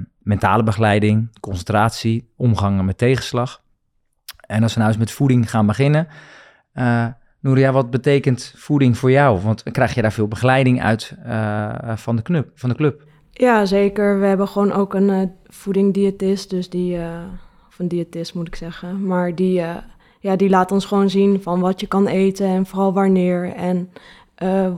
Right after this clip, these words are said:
Speaker 2: waar zijn koolhydraten goed voor, waar zijn eiwitten goed voor, wanneer neem je wat, heb je een drukke, eh, of heb je een wedstrijd, of heb je juist een rustdag en wat neem je op welk moment.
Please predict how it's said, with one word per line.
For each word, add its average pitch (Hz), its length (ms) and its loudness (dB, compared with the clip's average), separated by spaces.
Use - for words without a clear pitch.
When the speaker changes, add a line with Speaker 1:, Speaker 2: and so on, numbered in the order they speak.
Speaker 2:
waar 196 280 0
zijn 202 160 0
koolhydraten 185 720 0
goed 190 240 -6
voor, 185 220 -4
waar 185 160 0
zijn 196 160 0
eiwitten 180 460 -2
goed 190 240 -10
voor, 180 320 -8
wanneer 202 320 2
neem 196 240 4
je 185 100 2
wat, 170 440 -4
heb 185 180 -6
je 196 60 -2
een 190 200 4
drukke, 185 400 -2
eh, 190 400 -6
of 190 100 -16
heb 190 140 -8
je 196 80 -2
een 190 140 4
wedstrijd, 185 640 -4
of 190 160 -6
heb 185 180 -2
je 202 60 -2
juist 185 280 0
een 196 120 0
rustdag 180 520 -4
en 185 140 0
wat 185 160 0
neem 180 260 0
je 180 140 -2
op 170 120 -10
welk 175 200 -4
moment. 175 520 -6